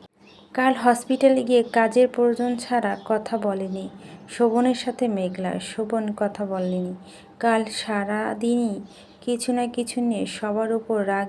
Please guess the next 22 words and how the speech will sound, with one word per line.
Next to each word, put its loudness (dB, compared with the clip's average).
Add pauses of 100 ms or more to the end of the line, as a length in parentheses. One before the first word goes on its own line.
দেখিয়েছে -8
শোভন। -8 (500)
এত 4 (100)
খারাপ 2
ব্যবহার 2
করে 0 (1160)
এইবার 2 (100)
সরি 2
বলেনি। 0 (360)
আর -4 (500)
মেঘলা 2
বড্ড 0
বোকা। -4 (200)
ওর 0
মতো -2 (560)
মিডল 0
ক্লাসের -2
মেয়েদের 0 (100)
কি -4
সরি -2
বলবে -2
শোভন? -8